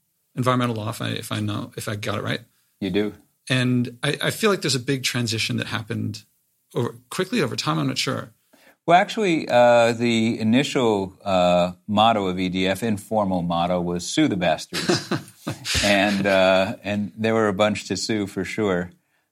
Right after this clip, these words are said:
Speaker 2: There st-, still are, uh, uh, a good many, maybe more so lately than usual. But the
Speaker 1: Darn. <laughs>
Speaker 2: But E D F was started in nineteen sixty-seven over the effort to ban D D T, which was killing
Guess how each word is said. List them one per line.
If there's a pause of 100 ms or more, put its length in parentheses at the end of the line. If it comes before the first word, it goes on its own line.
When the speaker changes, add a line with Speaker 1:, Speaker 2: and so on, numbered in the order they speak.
(100)
Speaker 2:
There
st-,
still
are,
uh, (180)
uh,
a
good
many, (440)
maybe
more
so
lately
than
usual.
But
the (280)
Speaker 1:
Darn. (400)
<laughs>
Speaker 2:
But
E
D
F
was
started
in
nineteen
sixty-seven
over
the
effort
to (100)
ban
D
D
T,
which
was
killing